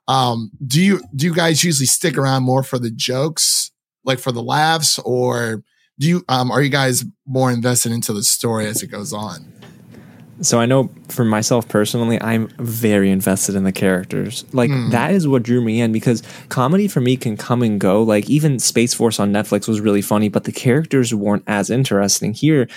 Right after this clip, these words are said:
Speaker 2: they find this awesome formula where the show is about Ted Lasso, but they give enough of a spotlight and make us care about the supporting characters, or I should say, the team itself. So my favorite character is,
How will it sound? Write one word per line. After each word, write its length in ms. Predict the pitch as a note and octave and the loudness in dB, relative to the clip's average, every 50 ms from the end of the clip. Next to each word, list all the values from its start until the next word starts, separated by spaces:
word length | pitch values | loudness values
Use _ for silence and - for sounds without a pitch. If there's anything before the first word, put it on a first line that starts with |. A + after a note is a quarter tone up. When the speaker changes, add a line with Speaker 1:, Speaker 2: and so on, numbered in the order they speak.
| - | -6
Speaker 2:
they 100 | - A#2+ | -4 -2
find 240 | A2 - A2 B2+ C#3+ | 0 0 0 0 2
this 120 | C#3+ B2+ - | 0 0 2
awesome 320 | D#2+ A2+ A#2 - B2 G#2+ | 0 0 0 0 -4 -2
formula 360 | - A#2 A#2 A#2 A#2 A2+ A2 | 0 0 0 2 2 2 2
where 140 | G#2 G#2+ A2 | 2 2 2
the 80 | G#2+ G#2 | 2 2
show 300 | G#2 - - B2+ A#2+ - | 0 0 0 0 0 0
is 220 | - G#2 A2+ A2+ | -2 -4 -2 -2
about 340 | A2+ G2+ F#2+ G#2 G#2+ - - | -4 -4 -4 -6 -6 -6 -8
Ted 180 | - - A#2 A2 | -6 -4 -2 -2
Lasso, 480 | G2 G2 G2 A2 - - D3+ D3+ E3 - - - - _ _ | 0 0 0 0 -2 -2 -2 -2 -2 -4 -6 -14 -20 _ _
but 80 | - F#2 | -2 0
they 100 | A2 G#2+ | 2 2
give 160 | A2+ C#3 D3 | 4 2 2
enough 220 | D#3 C#3 C#3 C#3 | 2 0 0 0
of 120 | D#3+ C#3 A#2 | 0 0 0
a 60 | A2 | 0
spotlight 580 | - - - - A2 F#2+ E2 G2 G#2+ A2 - - _ _ | -2 -2 0 0 -2 0 2 2 0 0 0 -4 _ _
and 100 | - A2+ | -4 0
make 160 | A2+ A2 A2+ | 0 0 0
us 140 | G#2+ G2+ - | 0 -2 -4
care 460 | - - - - - A#2 A2 G#2+ G#2 | -6 -6 -10 -2 0 2 4 4 2
about 180 | G#2 G2+ G#2+ G2 | 2 0 -2 -4
the 100 | - A2 | -4 -6
supporting 540 | - - - - - - A2+ G#2 G2 G2+ G2 | -8 -8 -8 -10 -4 0 0 2 2 0 0
characters, 540 | - G#2 G2+ F#2+ G2 G2 - G#2 G2+ F#2+ - | 0 2 2 2 2 0 -2 -4 -4 -2 0
or 160 | - G#2+ G#2 | 2 2 2
I 40 | G#2 | 0
should 200 | - - G2 - | -2 -4 -6 -2
say, 260 | - G#2 G2+ G2 G2 - - - - | 0 2 2 2 0 -4 -12 -6 -2
the 80 | A#2+ A2+ | -2 -2
team 340 | - - - A#2 A2+ G#2 - | -2 -2 -2 0 0 0 0
itself. 560 | F#2+ G2 - - - A#2 G#2 G2+ G2+ - - - - - - | 0 -2 -2 -2 0 0 0 0 0 -2 -6 -12 -20 -16 -6
So 360 | - - - C3+ B2+ A#2+ - - _ | -2 0 2 2 2 0 -2 -6 _
my 200 | - A2+ B2 C3 | -6 -2 -2 0
favorite 280 | C3 D#3 E3+ E3 C3+ - | 0 2 2 0 2 2
character 300 | - C#3+ C#3+ C#3 A#2 A2 | 2 0 2 2 0 0
is, 200 | - A#2 A2+ A#2 | 2 2 2 0